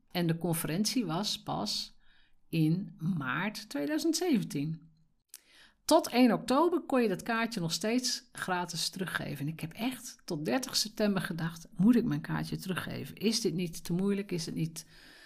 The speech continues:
gevaarlijk? Is het niet te ingewikkeld? Is het niet te duur?" Al die gedachtes. Ik heb het natuurlijk niet gedaan, want ik s-, hè, nogmaals, ik zat in coaching bij Sigrun, dus ik, ik, dat, ik kon dat ook niet teruggeven, dat kaartje. Het was gewoon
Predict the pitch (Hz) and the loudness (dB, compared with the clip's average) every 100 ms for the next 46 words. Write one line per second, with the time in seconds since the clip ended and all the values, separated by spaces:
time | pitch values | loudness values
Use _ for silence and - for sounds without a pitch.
0 | - - - - 214 196 196 190 175 175 | -20 -6 -2 2 2 2 0 -2 -2 -2
1 | 175 165 - 214 254 226 233 208 190 190 | -4 -4 -2 -2 0 0 0 0 0 -2
2 | 170 165 165 165 185 185 233 247 233 233 | -2 -2 -2 -2 0 6 8 10 8 4
3 | - - - - _ - - 240 233 202 | -2 -14 -20 -20 _ -6 0 4 4 4
4 | 170 139 139 - 143 - - _ _ _ | 0 -8 -8 -8 -8 -10 -14 _ _ _
5 | _ - - 165 170 160 - - 156 156 | _ -20 -12 0 0 0 -4 -4 0 2
6 | 143 - 139 135 202 190 151 139 156 - | 2 0 0 2 2 2 -2 -4 -6 -4
7 | - 175 170 160 170 175 - - 165 165 | -4 -4 -4 -2 -2 -4 -4 -4 -2 0
8 | 156 151 156 156 143 - 185 165 147 147 | 0 -2 -2 -2 -4 -2 -2 0 0 0
9 | 147 143 - - - - - - - - | -4 -8 -12 -16 -14 -14 -14 -16 -14 -14
10 | - - - 185 131 131 139 131 131 269 | -14 -14 -4 -2 0 -2 -6 -6 0 0
11 | - - 147 117 - 120 127 - 220 160 | 0 -4 -6 -6 -6 -4 -2 -2 -4 -2
12 | 170 165 165 160 | -2 0 4 4